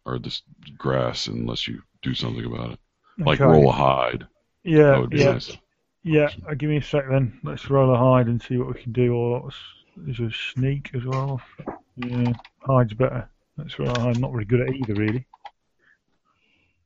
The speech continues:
Speaker 2: Uh, okay. Twelve.
Speaker 1: Twelve.
Speaker 2: That's a
Speaker 1: Good
Speaker 2: pass.
Speaker 1: lord, man. You're on a roll. Yeah, okay, so you're hidden. Um, yeah, so, I mean, you,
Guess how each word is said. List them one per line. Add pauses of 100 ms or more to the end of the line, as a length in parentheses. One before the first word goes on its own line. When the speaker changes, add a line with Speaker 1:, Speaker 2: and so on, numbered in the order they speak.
(1160)
Speaker 2:
Uh, (100)
okay. (1160)
Twelve. (400)
Speaker 1:
Twelve.
Speaker 2:
That's
a
Speaker 1:
Good
Speaker 2:
pass.
Speaker 1:
lord,
man.
You're
on
a (120)
roll. (520)
Yeah,
okay,
so
you're
hidden. (300)
Um, (600)
yeah,
so,
I
mean,
you,